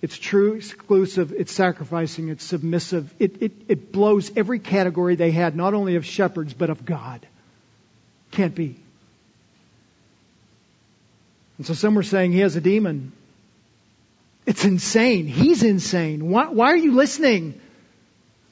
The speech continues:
And others are saying, "These are not the sayings of a demon-possessed man. A demon-possessed man can't open the eyes of a blind man, can he?" And he's referring back to, they are referring back to Jesus healing the man born blind in chapter nine.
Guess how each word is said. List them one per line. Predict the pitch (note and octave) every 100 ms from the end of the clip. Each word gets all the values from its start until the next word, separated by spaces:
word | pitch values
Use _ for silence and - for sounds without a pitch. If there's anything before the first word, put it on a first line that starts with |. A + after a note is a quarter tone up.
| _ _ _ -
And | D#3+
others | G#3 G3 D3+
are |
saying, | - F#3+ E3+
"These | F#3 A#3+
are |
not | A3+ G3+
the | G3
sayings | - G3+ F#3+ E3
of | D#3+
a |
demon-possessed | D#3+ G#3 G3+ E3+ D#3 E3 E3
man. | D#3+ E3+
A |
demon-possessed | F#3 G3 A3+ G3+ D#3+ F#3 F3 F3
man | F3 E3+
can't | F#3 F#3
open | F#3 E3+
the | E3
eyes | F3 F#3
of | E3+
a | D3+
blind | F3 G#3+
man, | F3+ D#3+ D#3+
can | F3 - F#3 F#3
he?" | A3
And | F3+
he's | D#3+
referring | E3+ - G3+ F3+
back | F3 G#3 -
to, | - F#3+ F3+ F3+ F3+ - -
they | G3+
are | F#3+
referring | F3+ D3 F3+ D3+
back | F3+ F#3+
to | F3+ E3+ E3+ E3+ - - - _ _ _ _ _ _ _
Jesus | F3 F3 D#3
healing | - F3 E3+ D#3+ D#3 E3+ - _ _ -
the |
man | D#3 E3 D#3+
born | D#3 D#3+ D#3+
blind | D3 D#3 D#3 D#3 C#3+
in | E3+ D3+
chapter | D#3 D3+ D#3
nine. | D3+ D3+ D3 C#3 C3+ C3+